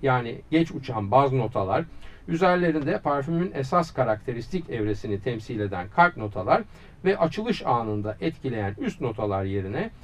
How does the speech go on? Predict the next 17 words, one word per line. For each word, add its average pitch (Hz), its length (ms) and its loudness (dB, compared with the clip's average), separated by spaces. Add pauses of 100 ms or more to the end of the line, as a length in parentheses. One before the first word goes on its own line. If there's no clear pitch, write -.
(220)
benzer 190 440 6
uçuculuk 170 540 0
sürelerine 107 580 0
sahip 127 500 2
elemanların 117 680 2
oluşturduğu 131 840 -2
bir 190 100 -2
karkas 135 580 2
gövde 107 440 -2 (420)
ve 208 60 8
etrafında 147 880 4
ona 185 280 2
kompliman 175 520 2
yapan 120 440 -2
farklı 190 600 8
notalardan 110 720 0
oluşan 131 500 0